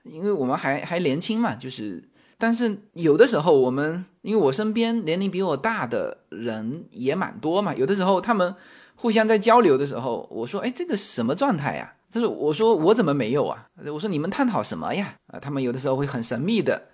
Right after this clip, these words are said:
这个告诉我说：“哎，那你这个，你到了时间自然就明白了。”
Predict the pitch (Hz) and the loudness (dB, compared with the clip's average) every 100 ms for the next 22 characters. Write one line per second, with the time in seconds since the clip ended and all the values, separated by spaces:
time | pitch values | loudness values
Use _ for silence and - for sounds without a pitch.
0 | _ - 127 127 120 170 139 139 110 101 | _ -12 -6 -6 4 4 4 0 -2 -4
1 | 123 - - 113 101 98 139 127 107 71 | -8 -12 -14 -12 -10 -10 -10 -6 -6 -8
2 | - _ 113 - 233 180 135 - 127 139 | -18 _ -12 6 6 8 4 0 -6 -4
3 | 175 190 196 113 113 226 190 226 - - | -4 -2 -2 -2 -2 -6 -6 -6 -8 -12